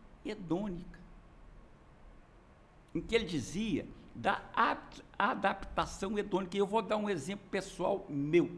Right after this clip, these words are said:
Sou filho de uma família simples, que nunca esperou herança de ninguém.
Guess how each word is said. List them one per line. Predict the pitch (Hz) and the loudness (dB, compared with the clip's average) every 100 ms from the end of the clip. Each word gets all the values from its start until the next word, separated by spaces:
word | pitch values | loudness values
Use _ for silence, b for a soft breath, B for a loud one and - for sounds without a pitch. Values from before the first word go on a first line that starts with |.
| - - - - - - - - - - - B B - | -14 -16 -20 -20 -20 -20 -20 -20 -20 -20 -20 B B -8
Sou | 170 | -4
filho | 175 196 202 | -4 -2 -2
de | 185 | 0
uma | 170 | -2
família | 156 156 143 139 | -2 0 2 2
simples, | 135 - 175 202 - - - - - - - - B B B - | 0 -4 -2 -2 -4 -16 -18 -20 -20 -20 -20 -20 B B B -14
que | - | -2
nunca | 175 208 254 - | 2 2 2 -4
esperou | 165 - 151 147 160 | -8 0 2 4 2
herança | 135 165 - 123 | 2 2 0 -6
de | 120 | -4
ninguém. | 139 131 101 127 | 0 0 0 -4